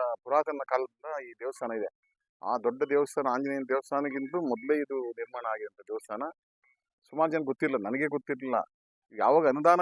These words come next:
ಕೇಳುವಂಥ ರಿಯಾಜ್ ಅಧ್ಯಕ್ಷ ಆದಾಗ, ಮುನ್ಸಿಪಲ್ ಅಧ್ಯಕ್ಷ ಆದಾಗ ಅನುದಾನ ಕೇಳಿದ್ರು.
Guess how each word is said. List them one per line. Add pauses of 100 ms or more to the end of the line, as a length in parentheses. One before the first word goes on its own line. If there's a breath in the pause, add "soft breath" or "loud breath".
ಕೇಳುವಂಥ
ರಿಯಾಜ್
ಅಧ್ಯಕ್ಷ
ಆದಾಗ,
ಮುನ್ಸಿಪಲ್
ಅಧ್ಯಕ್ಷ
ಆದಾಗ (1080)
ಅನುದಾನ
ಕೇಳಿದ್ರು.